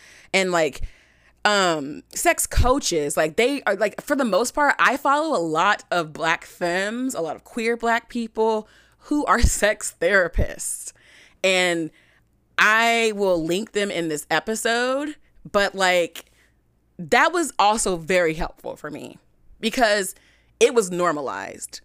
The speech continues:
These people are, like, sharing a lot more information. They're certified. They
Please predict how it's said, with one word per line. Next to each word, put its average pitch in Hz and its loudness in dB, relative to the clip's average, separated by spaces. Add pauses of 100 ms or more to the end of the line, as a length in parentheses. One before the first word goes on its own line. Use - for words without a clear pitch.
(120)
These 294 0
people 285 0
are, 208 2
like, 165 -4
sharing 190 -2
a 147 -6
lot 185 2
more 233 -2
information. 175 -2
They're 139 -6
certified. 196 0 (360)
They 160 2